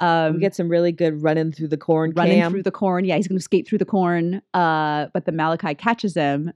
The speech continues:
Speaker 1: and, uh, and then you kind of don't re-, it's like blood hits the suitcase, and you don't really see what happens. But then Vicky and Bert are go-, tooling along the road, and then all of a sudden they look up, and there's this boy,
Speaker 2: Like,
Speaker 1: uh,
Speaker 2: holding his throat because it's been slit, and he's trying to, like, keep all the blood in, and then they just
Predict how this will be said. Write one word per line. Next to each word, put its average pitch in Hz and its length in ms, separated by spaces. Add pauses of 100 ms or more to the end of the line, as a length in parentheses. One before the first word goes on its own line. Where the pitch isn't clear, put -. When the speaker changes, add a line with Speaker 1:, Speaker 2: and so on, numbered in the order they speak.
Speaker 1:
and, 160 440
uh, 143 480
and 175 180
then 202 80
you 208 80
kind 226 220
of 185 60
don't 208 180
re-, 180 300
it's 170 120
like 180 140
blood 180 180
hits - 180
the 180 60
suitcase, 190 400
and 180 60
you 165 40
don't 175 140
really 185 140
see 185 140
what 175 100
happens. 190 400 (200)
But 170 100
then 165 180
Vicky 160 260
and 160 140
Bert 226 240
are 165 220
go-, 156 160
tooling 180 340
along 175 220
the 175 80
road, 180 440 (520)
and 170 100
then 165 80
all 165 80
of 175 60
a 180 40
sudden 202 180
they 208 60
look 233 180
up, 254 360 (180)
and 180 200
there's 214 180
this 269 160
boy, 226 800 (100)
Speaker 2:
Like, 185 220
Speaker 1:
uh, 180 160
Speaker 2:
holding 226 420
his 226 220
throat 226 400
because 208 240
it's 208 160
been 202 120
slit, 208 280
and 202 80
he's 196 120
trying 202 260
to, 185 40
like, 185 220
keep 196 180
all 190 100
the 185 100
blood 180 260
in, 180 180
and 170 180
then 165 120
they 165 120
just 160 220